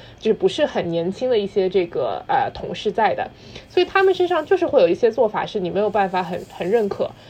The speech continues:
但是你又需要和这些人比较长期的相处。所以我现在也渐渐的学会，就是，呃，就是睁一只眼闭一只眼，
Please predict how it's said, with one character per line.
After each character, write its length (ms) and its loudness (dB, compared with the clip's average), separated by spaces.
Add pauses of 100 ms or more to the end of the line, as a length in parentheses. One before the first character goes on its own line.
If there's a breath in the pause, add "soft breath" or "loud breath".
(260 loud breath)
但 120 2
是 100 -4
你 120 0
又 360 4
需 240 -6
要 240 6
和 420 0
这 100 -4
些 240 0
人 360 -2
比 80 -20
较 200 2
长 360 -8
期 160 -6
的 120 2
相 400 -4
处。 300 -14 (640 loud breath)
所 160 4
以 80 2
我 140 4
现 200 -2
在 140 6
也 180 4
渐 240 -2
渐 180 2
的 120 2
学 200 -2
会， 240 4
就 200 2
是， 560 0 (400 loud breath)
呃， 560 -4 (800)
就 100 0
是 540 0
睁 180 0
一 60 0
只 100 -4
眼 160 2
闭 140 -4
一 20 -4
只 120 -6
眼， 280 0